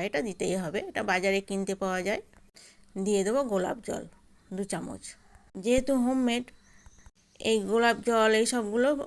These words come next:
পরিমাণ মতো আপনারা নিজেদের ইচ্ছে মতো দিয়ে পা-, দিতে পারবেন। আর দিয়ে দিলাম ঘি, দেড় চামচ মতো ঘি দিলাম। মিঠা আতর থাকলে দিতে পারেন, মিঠা আতর ছিল না তাই দিলাম না। আর দিয়ে দিচ্ছি গরম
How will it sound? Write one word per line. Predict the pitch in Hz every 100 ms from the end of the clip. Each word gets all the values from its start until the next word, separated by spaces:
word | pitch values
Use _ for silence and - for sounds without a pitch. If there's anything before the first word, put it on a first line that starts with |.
| -
পরিমাণ | 220 220 214
মতো | 214 247
আপনারা | 214 214 214 214
নিজেদের | 202 202 208
ইচ্ছে | 202 226
মতো | 208 233
দিয়ে | 202 175
পা-, | - 170
দিতে | 185 185
পারবেন। | 185 185 180 185
আর | 190 185
দিয়ে | 196 185
দিলাম | 196 226 214
ঘি, | 202 185 165
দেড় | 196 -
চামচ | 196 196 196
মতো | 196 220 185
ঘি | 190
দিলাম। | 170 175 175 196 - - -
মিঠা | 202 240 240 233 208
আতর | 208 208
থাকলে | 247 226 277
দিতে | 190 170
পারেন, | 175 190 185 180 -
মিঠা | 208 202 214
আতর | 202 220
ছিল | - 214 214
না | 269
তাই | 262 202
দিলাম | 170 165 147 156
না। | 202
আর | 185
দিয়ে | 170 190
দিচ্ছি | 190 202 -
গরম | 208 175 175